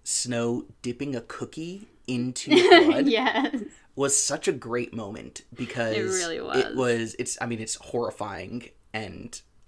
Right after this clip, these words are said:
Speaker 1: awful, but it's also this great example of how he could be monstrous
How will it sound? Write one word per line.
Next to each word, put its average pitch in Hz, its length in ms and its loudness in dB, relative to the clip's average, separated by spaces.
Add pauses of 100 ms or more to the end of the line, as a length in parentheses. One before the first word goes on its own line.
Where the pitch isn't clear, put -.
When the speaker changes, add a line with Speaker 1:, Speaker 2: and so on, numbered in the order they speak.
(100)
Speaker 1:
awful, 117 560 -6
but 120 140 -2
it's 120 140 -8
also 117 580 -2 (320)
this 117 180 -4
great 120 680 -4 (200)
example 120 520 -4
of 110 120 -4
how 117 300 -4
he - 180 -10
could 117 160 -6
be 117 100 -2
monstrous 120 680 -4